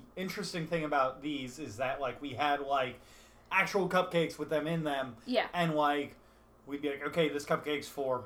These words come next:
Speaker 1: Surefire, blah, blah, blah." Like, we had actual, like, physical props for it, which made it
Speaker 2: Yeah,
Speaker 1: really
Speaker 2: and,
Speaker 1: fun.
Speaker 2: and everybody picked their own cupcake and ate it, and if you got M and M's in it, then, you know, you had to be the things. So Venus, uh,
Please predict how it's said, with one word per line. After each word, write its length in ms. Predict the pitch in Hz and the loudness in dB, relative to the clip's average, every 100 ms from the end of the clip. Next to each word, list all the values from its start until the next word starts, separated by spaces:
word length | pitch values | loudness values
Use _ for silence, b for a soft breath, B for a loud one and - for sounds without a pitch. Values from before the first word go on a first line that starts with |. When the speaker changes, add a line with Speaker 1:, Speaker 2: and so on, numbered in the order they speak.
| - - | -10 -6
Speaker 1:
Surefire, 480 | 127 120 117 110 | -4 0 -2 -2
blah, 140 | 117 123 | -2 -2
blah, 120 | 123 | -2
blah." 240 | 120 120 127 | 0 0 0
Like, 240 | 131 - | -2 0
we 80 | 165 | 4
had 160 | 165 | 4
actual, 360 | 165 165 165 175 | 4 0 2 0
like, 160 | 151 143 | 0 -2
physical 320 | 170 160 147 | -6 -6 -8
props 340 | - 170 170 - | 2 4 4 2
for 180 | 147 143 | -2 -2
it, 40 | |
which 160 | 139 - | -4 -4
made 140 | 147 | -4
it 80 | 143 | 4
Speaker 2:
Yeah, 140 | - | 4
Speaker 1:
really 60 | 156 202 | 6 8
Speaker 2:
and, 140 | 285 | 10
Speaker 1:
fun. 260 | 494 180 294 | 12 10 8
Speaker 2:
and 140 | 294 | 8
everybody 400 | 294 320 294 285 | 6 4 2 0
picked 320 | - 330 285 | 0 0 2
their 140 | 269 269 | 4 4
own 120 | 262 | 4
cupcake 500 | 330 339 - 269 240 | 2 0 2 0 0
and 120 | - - | -2 -2
ate 200 | 311 240 | -2 0
it, 120 | 240 | 0
and 100 | 233 | 0
if 120 | 233 | -2
you 80 | 262 | 0
got 260 | 269 262 - | 6 6 6
M 160 | 254 233 | 4 2
and 140 | 202 | 4
M's 300 | 269 320 294 | 6 6 6
in 120 | 233 208 | 4 2
it, 220 | 196 - - | 0 -4 -8
then, 500 | 208 208 196 180 185 | 0 2 2 0 0
you 80 | 202 | -2
know, 120 | 185 | 0
you 140 | 196 | 0
had 120 | 220 | 0
to 60 | 196 | 0
be 100 | 196 | -2
the 80 | 151 | -4
things. 360 | - 240 185 B B B | -4 -4 -6 B B B
So 260 | - 311 262 240 | -2 2 4 4
Venus, 640 | 330 415 269 254 - - - | 6 6 6 2 -4 -6 0
uh, 480 | 220 214 202 170 | 4 8 8 8